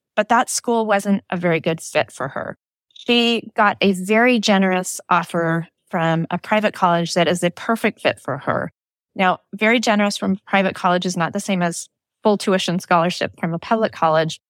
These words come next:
Because we had saved, we were able to absorb the difference and have her go there.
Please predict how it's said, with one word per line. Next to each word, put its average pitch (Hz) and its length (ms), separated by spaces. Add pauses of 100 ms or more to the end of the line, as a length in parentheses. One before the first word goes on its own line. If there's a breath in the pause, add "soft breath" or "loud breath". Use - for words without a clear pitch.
(480)
Because 220 420
we 240 80
had 208 140
saved, 180 480
we 185 100
were 175 220
able 170 500
to 160 560
absorb 160 400
the 170 80
difference 151 600
and 156 160
have 156 220
her 160 100
go 143 180
there. 202 300